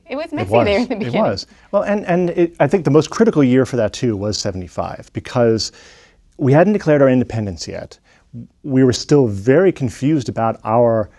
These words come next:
Speaker 2: national identity.
Speaker 1: There's so much more to understand about the revolution, and
Speaker 2: Mm-hmm.
Speaker 1: that's what I think is one of the great things about meeting your character
Speaker 2: Mm-hmm.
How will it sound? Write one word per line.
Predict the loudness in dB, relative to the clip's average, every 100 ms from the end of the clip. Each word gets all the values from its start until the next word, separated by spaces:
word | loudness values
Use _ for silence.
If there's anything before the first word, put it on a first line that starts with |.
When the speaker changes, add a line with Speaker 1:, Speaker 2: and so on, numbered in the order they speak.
| _ _ -2
Speaker 2:
national | 0 0 -2 -2
identity. | -2 0 0 0 -4 -12 -20 _ _ _ _
Speaker 1:
There's | -12 -12
so | -8 -8 -6
much | -8 -14 -20 -20 _
more | -16 -14 -16 -16
to | -16
understand | -16 -16 -18 -16 -14
about | -12 -12
the |
revolution, | -14 -16 -18 -20 -20 -16
and | -12
Speaker 2:
Mm-hmm. |
Speaker 1:
that's | -10 -10
what | -8 -8
I |
think | -8 -14
is | -18 -16
one | -16
of | -16
the |
great | -16 -12 -12 -12
things | -16 -20 -16
about | -12 -12
meeting | -12 -14 -14 -14
your | -16
character | -16 -16 -16 -16 -18 -18
Speaker 2:
Mm-hmm. | -16